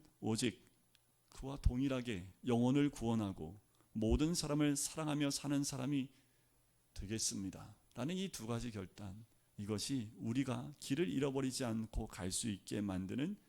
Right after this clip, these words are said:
두 가지입니다. 십자가의 진리와 십자가의 사랑, 이 두 가지만 붙잡는 사람에게는 반드시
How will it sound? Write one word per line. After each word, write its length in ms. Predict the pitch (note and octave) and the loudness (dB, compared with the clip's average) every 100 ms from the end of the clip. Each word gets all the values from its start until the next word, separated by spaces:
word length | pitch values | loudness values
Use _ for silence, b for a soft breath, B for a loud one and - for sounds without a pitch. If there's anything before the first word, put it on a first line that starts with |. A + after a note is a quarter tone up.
| b b _ | b b _
두 200 | - G#2 | -10 -6
가지입니다. 680 | G2 F#2 - F#2+ F2 F#2+ F#2+ - b b b | -4 -4 -2 -2 -2 -6 -10 -16 b b b
십자가의 600 | - - - D3+ A#2 A2 | -2 -2 0 2 4 4
진리와 540 | G#2 - F#2+ F#2+ C3+ F3+ - _ | 2 0 0 0 0 -2 -12 _
십자가의 680 | - - - - C3+ A2+ A2 | 0 0 0 -4 -2 -2 -2
사랑, 320 | - G2 F#2 - b b b - | -4 -6 -10 -14 b b b 4
이 220 | F3 G3 | 6 6
두 140 | - | 6
가지만 480 | C3 C#3+ C#3 D3+ C#3 | 8 8 8 6 6
붙잡는 480 | A2+ - A#2+ A2+ A#2 | 2 0 2 4 4
사람에게는 680 | - A2 G2 F2+ G2+ F2 G2 | 0 -4 -4 -2 -2 -2 -2
반드시 580 | - G#2 A2+ - B2+ G3 | 0 0 0 -2 -4 -8